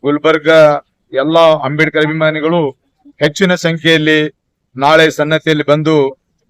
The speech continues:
ಬಂದಂತ ಬಂತೇಜಿಗಳಿಗೆ ನಾವೆಲ್ಲ ಸ್ವಾಗತ ಕೋರಿ ಮತ್ತು ಮುಂದಿನ ಎಲ್ಲ ಬುದ್ಧನ ತತ್ವಗಳು ಮನೆ ಮನೆಗೆ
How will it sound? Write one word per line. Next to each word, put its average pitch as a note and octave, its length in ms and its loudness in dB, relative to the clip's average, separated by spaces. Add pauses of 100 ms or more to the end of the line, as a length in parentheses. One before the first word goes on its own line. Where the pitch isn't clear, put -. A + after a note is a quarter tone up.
(120)
ಬಂದಂತ D#3+ 400 -2 (120)
ಬಂತೇಜಿಗಳಿಗೆ D3+ 760 0 (520)
ನಾವೆಲ್ಲ D3 340 2 (540)
ಸ್ವಾಗತ D3+ 400 0 (160)
ಕೋರಿ D#3+ 260 -2 (840)
ಮತ್ತು D3+ 220 -6 (140)
ಮುಂದಿನ E3 300 -4 (140)
ಎಲ್ಲ E3 120 0 (960)
ಬುದ್ಧನ D#3+ 320 -4 (200)
ತತ್ವಗಳು E3 480 -4 (200)
ಮನೆ D3 220 -6
ಮನೆಗೆ D#3 240 -4